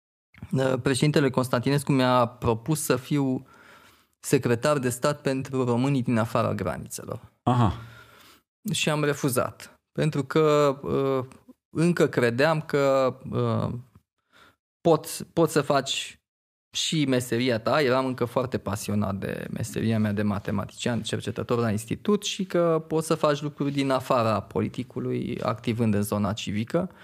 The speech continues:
Speaker 1: A fost o socoteală greșită, pentru că instrumentele pe care le aveam atunci erau, din zona civică, din afara politicului, erau extrem de limitate, pe când, uh, în, uh,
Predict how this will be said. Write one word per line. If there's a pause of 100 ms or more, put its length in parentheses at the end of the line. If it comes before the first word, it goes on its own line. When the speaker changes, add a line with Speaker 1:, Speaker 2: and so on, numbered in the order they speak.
(480)
Speaker 1:
A
fost
o
socoteală
greșită,
pentru
că
instrumentele
pe
care
le
aveam
atunci
erau,
din (560)
zona
civică,
din
afara
politicului,
erau
extrem
de
limitate,
pe
când,
uh, (920)
în,
uh,